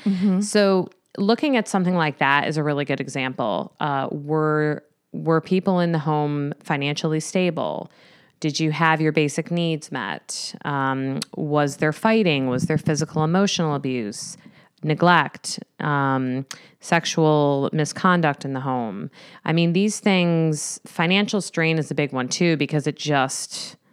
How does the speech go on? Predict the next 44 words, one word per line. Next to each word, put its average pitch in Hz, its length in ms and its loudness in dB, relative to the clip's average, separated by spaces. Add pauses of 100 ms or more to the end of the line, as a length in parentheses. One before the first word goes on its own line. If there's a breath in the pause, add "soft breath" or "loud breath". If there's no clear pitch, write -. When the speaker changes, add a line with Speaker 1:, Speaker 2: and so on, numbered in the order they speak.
(480 soft breath)
Speaker 2:
you 165 140 2
know, 139 220 2
there, 160 300 4
there's 160 240 2
a 151 40 2
big 165 680 2 (480)
snowball 160 640 4
effect - 400 -4
with 202 120 2
Speaker 1:
Yeah. 196 240 4
Speaker 2:
that - 60 -2
as 147 160 -2
well. 156 420 4 (500 loud breath)
So - 260 2
these 233 320 4
things 240 400 4
can 190 400 2
create 170 340 2
an 165 100 2
environment 165 720 4
where 160 140 2
survival 151 600 4
becomes 143 440 0
more 135 180 0
important. 123 600 -4 (360)
Speaker 1:
Okay. 160 480 -6 (560 loud breath)
Speaker 2:
And 214 140 6
again, 247 280 6
I, 214 200 6
I 208 180 4
almost 240 280 4
feel 226 100 4
like 214 140 4
I'm 175 140 4
pinholing 185 680 4
and 160 120 2
talking 160 420 2
about 147 240 4
a 147 40 2
specific 151 520 -2
type 143 300 0
of 151 200 -2
growing 147 600 2
situation. 156 1040 -2